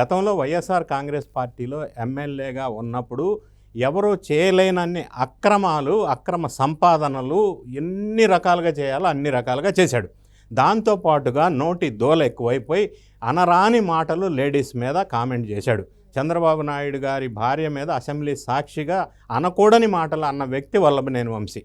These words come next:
ఇంకొక గడ్డం బ్యాచ్తో కలిపి. So, ఇవన్నీ అంశాలు ఎవరు కూడా టాలరేట్ చేసే అంశాలు కావు. ఎందుకంటే ఒక నేర చరిత్ర బ్యాక్‌గ్రౌండ్ నుంచి వచ్చిన ఈ వ్యక్తికి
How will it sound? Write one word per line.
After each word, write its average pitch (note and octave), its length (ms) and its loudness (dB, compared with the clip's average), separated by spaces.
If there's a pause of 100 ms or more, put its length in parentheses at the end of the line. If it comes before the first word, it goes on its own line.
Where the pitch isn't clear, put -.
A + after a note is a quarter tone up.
(300)
ఇంకొక D#3 300 -2
గడ్డం B2+ 420 0
బ్యాచ్తో A#2 400 -4
కలిపి. A#2+ 400 -4 (420)
So, A3+ 80 10
ఇవన్నీ G#3 540 2
అంశాలు G3+ 600 0
ఎవరు E3 340 -2
కూడా F3 260 -2
టాలరేట్ D#3+ 680 -4
చేసే C3+ 220 -6
అంశాలు B2+ 400 -6
కావు. B2 440 4 (340)
ఎందుకంటే D3+ 420 -4
ఒక F3+ 200 -2
నేర C#3+ 400 2 (120)
చరిత్ర D#3+ 340 -2
బ్యాక్‌గ్రౌండ్ D3 640 0
నుంచి C3 240 -6
వచ్చిన - 260 -6
ఈ A2 240 -10
వ్యక్తికి C#3+ 640 -2